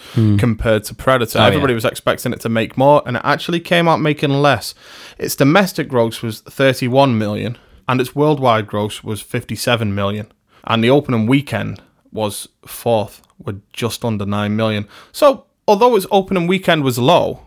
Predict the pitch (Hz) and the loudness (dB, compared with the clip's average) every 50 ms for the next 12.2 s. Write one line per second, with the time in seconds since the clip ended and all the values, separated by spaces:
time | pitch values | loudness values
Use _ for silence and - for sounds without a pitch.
0 | _ - 120 110 107 117 113 113 110 110 120 120 113 110 104 101 123 - - _ | _ -8 -6 -4 0 2 2 2 4 4 4 4 2 2 -2 -4 -8 -12 -14 _
1 | _ _ _ - 151 - - 233 240 220 214 208 - 208 214 208 - 175 151 143 | _ _ _ -6 -6 0 2 4 4 6 4 4 4 2 2 0 0 0 2 2
2 | 139 139 - _ _ - - 175 170 165 - - - - 160 151 - - 147 143 | 2 2 -2 _ _ 0 2 4 4 4 2 -2 -6 -6 -6 -6 -4 -2 0 0
3 | 143 131 113 101 107 101 98 - - 90 95 107 107 117 - - - - - 101 | 0 0 0 -2 -4 -4 -4 -4 -6 -6 -6 -2 0 0 0 0 -2 -6 -8 -8
4 | - - - - - - - _ _ _ - 147 131 120 107 95 92 190 - 254 | -6 -8 -10 -10 -12 -16 -20 _ _ _ 6 8 8 8 8 6 4 4 4 4
5 | 254 240 226 220 - 196 185 160 - - - - 196 180 - - 143 135 147 147 | 6 6 6 6 4 4 2 2 -2 -4 -2 -2 0 -2 -2 2 4 6 6 6
6 | 131 131 135 139 127 117 107 107 107 113 - - 104 101 - - _ _ _ - | 6 6 6 6 4 2 0 -4 -6 -8 -6 -6 -4 -6 -6 -8 _ _ _ -12
7 | - - - - - - - 110 107 104 101 101 101 113 113 - - - - - | -8 -8 -8 -8 -10 -8 -4 -2 0 0 0 2 2 2 2 2 0 -6 -8 -4
8 | 104 107 143 143 - - - _ _ _ _ _ _ _ _ _ _ - 151 151 | -2 0 0 0 -2 -4 -10 _ _ _ _ _ _ _ _ _ _ -2 0 2
9 | - 196 208 214 - 220 202 180 156 147 160 151 139 - - - 151 156 170 170 | 4 4 4 4 2 0 0 0 2 2 2 2 0 -2 -6 -6 -2 0 0 2
10 | 160 156 151 151 143 139 135 131 131 139 - 139 127 131 139 135 127 120 117 123 | 2 2 2 2 2 2 2 2 2 2 2 2 2 2 2 2 0 0 -4 -6
11 | - _ _ _ - 123 113 110 - - - - 120 120 117 - - 104 98 104 | -8 _ _ _ -6 -4 -4 -4 -6 -6 -2 2 2 2 2 0 -2 -6 -6 -6
12 | - - - | -8 -10 -14